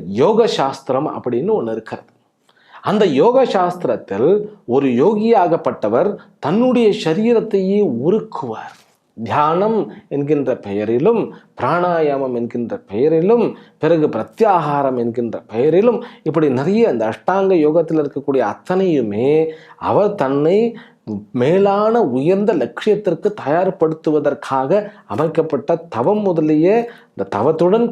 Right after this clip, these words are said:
கூடிய கர்மங்களாக இருக்கின்றன. இப்ப அதெல்லாம் வந்து ஒரு கேட்டகரியா பிரிக்கிறார். பகவான் கிருஷ்ணருடைய லிஸ்ட் இது. வேற எந்த சாஸ்திரத்திலுமே இவ்வளவு சொல்லப்படல. இந்த பன்னிரெண்டு யஜ்ஞத்துல யோகா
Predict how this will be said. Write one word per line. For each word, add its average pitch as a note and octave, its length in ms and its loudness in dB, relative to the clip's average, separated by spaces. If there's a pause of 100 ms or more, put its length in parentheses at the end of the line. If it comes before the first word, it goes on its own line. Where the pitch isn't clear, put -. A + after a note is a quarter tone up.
(140)
கூடிய A#3+ 320 2
கர்மங்களாக D3+ 720 0
இருக்கின்றன. F#2+ 560 -8 (1600)
இப்ப G#3 200 0 (100)
அதெல்லாம் A3 440 2
வந்து G#3 180 4
ஒரு F3 100 2 (160)
கேட்டகரியா D3 540 2 (100)
பிரிக்கிறார். C3+ 500 -6 (380)
பகவான் C3+ 340 0 (120)
கிருஷ்ணருடைய D3 640 0 (260)
லிஸ்ட் D3 340 -2 (120)
இது. D#2 160 -12 (500)
வேற C#3+ 180 4 (160)
எந்த F#3 180 2 (100)
சாஸ்திரத்திலுமே D#3 720 0 (100)
இவ்வளவு D3 400 2
சொல்லப்படல. A2 520 -4 (600)
இந்த C3+ 160 2 (180)
பன்னிரெண்டு A3 420 4 (100)
யஜ்ஞத்துல D#3 500 0 (380)
யோகா B2 220 2